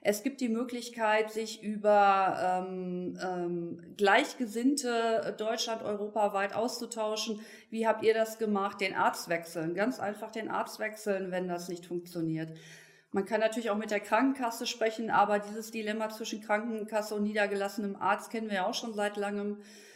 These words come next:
Die Krankenkasse sagt, das ist okay, der Arzt sagt, ja, aber, ähm, für mich ist das schwierig. Also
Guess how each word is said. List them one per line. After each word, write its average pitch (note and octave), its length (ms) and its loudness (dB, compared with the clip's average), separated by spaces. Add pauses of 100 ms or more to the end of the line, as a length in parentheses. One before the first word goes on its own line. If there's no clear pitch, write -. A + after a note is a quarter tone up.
(280)
Die G#3+ 80 -6
Krankenkasse G#3 720 2
sagt, G3+ 320 0
das - 100 -10
ist G#3 160 -10
okay, A3+ 360 -4
der G#3+ 180 4
Arzt F#3+ 220 4
sagt, G3 200 -4
ja, G3 240 0
aber, F#3+ 440 2
ähm, F#3+ 340 -4
für G#3+ 160 -4
mich G#3+ 140 -4
ist G#3 160 -6
das F3+ 120 -2
schwierig. A#3 560 -2
Also G#3 460 4